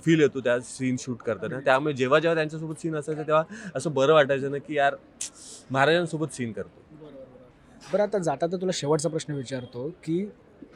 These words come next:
Speaker 2: अठरा ऑगस्टला चित्रपट आपल्या भेटीला येतोच आहे, चित्रपटाचा ग्रँड ट्रेलर लॉन्च सोहळासुद्धा झाला. या चित्रपटामधून प्रेक्षकांना काय वेगळं बघायला मिळेल का? कारण का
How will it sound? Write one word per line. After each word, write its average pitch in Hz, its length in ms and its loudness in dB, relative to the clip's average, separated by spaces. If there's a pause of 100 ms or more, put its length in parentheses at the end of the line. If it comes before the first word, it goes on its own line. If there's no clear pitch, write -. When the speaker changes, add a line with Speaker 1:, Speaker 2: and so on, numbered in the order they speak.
(800)
Speaker 2:
अठरा 175 220 4
ऑगस्टला 170 260 4
चित्रपट 156 300 -2
आपल्या 151 200 0
भेटीला 139 300 -2
येतोच 127 360 -10
आहे, 117 100 -16 (200)
चित्रपटाचा 151 560 -8
ग्रँड 160 420 0
ट्रेलर 165 240 -2
लॉन्च 165 200 -4
सोहळासुद्धा 151 420 -8
झाला. 120 280 -14 (640)
या 196 200 2
चित्रपटामधून 170 640 -2
प्रेक्षकांना 180 580 -6 (140)
काय 190 200 4
वेगळं 190 260 2
बघायला 151 260 -4
मिळेल 135 180 -4
का? 156 220 -8
कारण 175 220 -4
का 190 180 -4